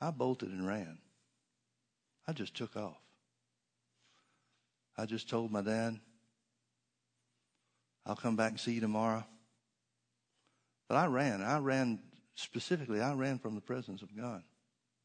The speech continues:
It scared me. There's no reason it should have. It wasn't an unpeaceful thing.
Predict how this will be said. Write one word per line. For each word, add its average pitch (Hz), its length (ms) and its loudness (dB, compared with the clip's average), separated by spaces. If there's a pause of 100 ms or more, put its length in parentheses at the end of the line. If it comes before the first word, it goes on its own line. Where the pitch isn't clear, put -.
(100)
It 151 140 0
scared 135 420 -2
me. 113 240 -8 (2250)
There's 127 160 6
no 147 80 8
reason 135 260 6
it 104 80 -2
should 180 200 2
have. 131 280 2 (560)
It 117 140 -4
wasn't 123 420 0 (160)
an 113 160 -4
unpeaceful 127 720 0
thing. 131 380 -4